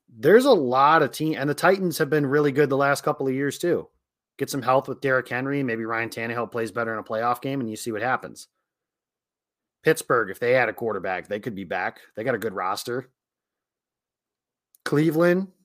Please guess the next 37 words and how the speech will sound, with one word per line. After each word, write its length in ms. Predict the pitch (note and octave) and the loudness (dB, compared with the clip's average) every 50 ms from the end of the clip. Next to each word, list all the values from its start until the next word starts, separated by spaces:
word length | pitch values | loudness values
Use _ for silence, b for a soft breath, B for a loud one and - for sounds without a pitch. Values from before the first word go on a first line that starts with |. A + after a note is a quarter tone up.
| _ - | _ -18
if 140 | - - - | -16 -4 0
Baker 260 | D3+ D3+ D3+ - C3+ | 0 0 2 2 0
Mayfield 460 | C3 C3+ C3+ C#3 - D3+ D3+ D3+ C#3+ | 2 2 0 0 2 2 2 2 2
can 120 | - C#3+ C3 | 0 -4 -6
be 120 | B2+ B2+ | -4 -2
healthy 340 | A#2+ B2 C3 C3+ - D3+ C#3+ | 2 2 2 2 0 -2 -4
and 140 | B2 A#2 - | -4 -4 -4
play 220 | C3+ B2+ B2+ C3 | -4 -2 -2 0
like 220 | C3 B2 A#2+ A#2+ | 0 0 0 -2
he 120 | - C3 B2 | -4 -8 -4
did 360 | A#2 C3 C3 B2+ A#2+ G2+ - | -2 -2 -2 -2 -4 -6 -10
two 180 | - - D3 C#3 | -8 -6 -6 -6
seasons 360 | - D3+ D3 C#3 D3 C#3 B2+ | -4 -4 -4 -2 -2 -4 -2
ago 200 | B2+ C#3 C#3+ D3 | 0 0 2 2
instead 240 | C#3 - - D3 B2+ | 0 0 -2 -2 -2
of 60 | A2+ | 0
this 240 | B2 C3+ - - D#3 | -2 -2 -2 -2 0
year, 300 | D#3+ E3+ F#3 F#3+ F#3 _ _ _ _ _ _ _ _ - | 2 2 2 0 -2 _ _ _ _ _ _ _ _ -10
maybe. 440 | G2 G2+ A2 A#2 B2 C#3 D#3 D#3 _ _ _ _ _ _ _ _ _ _ _ _ _ _ _ _ _ _ _ _ _ _ _ _ _ _ - | -8 -4 -2 -2 0 -2 -2 -4 _ _ _ _ _ _ _ _ _ _ _ _ _ _ _ _ _ _ _ _ _ _ _ _ _ _ 6
The 120 | - A#3 | 8 10
A 40 | C4+ | 10
F 60 | A#3 | 10
C's 160 | - A#3+ A3 | 8 2 0
got 120 | F3 C#3+ A#2 | 0 0 0
a 40 | G#2+ | 2
lot 200 | A#2 C3+ D3+ D#3 | 2 2 2 2
of, 80 | - | 0
and 120 | C3+ C3 C#3+ | -2 -2 0
then 200 | C#3+ C#3+ C#3 B2 | -2 -2 -2 -4
you 120 | - C#3+ D#3 | -2 0 2
add 140 | D#3 D#3 D#3 | 2 4 2
in, 120 | D3+ A#2+ | 2 0
like, 160 | B2+ A#2+ - | -4 -8 -4
Mac 220 | C3 C3+ D3+ D3 - | -2 -2 -2 -2 -2
Jones 380 | D3 D3 D3+ D#3 D#3 D3 C3+ | -4 -2 0 0 -2 -2 -2
and, 220 | C#3+ C#3 C3+ C3+ A#2+ | -4 -4 -4 -4 -6
and 180 | A#2+ B2 A#2+ | -6 -8 -10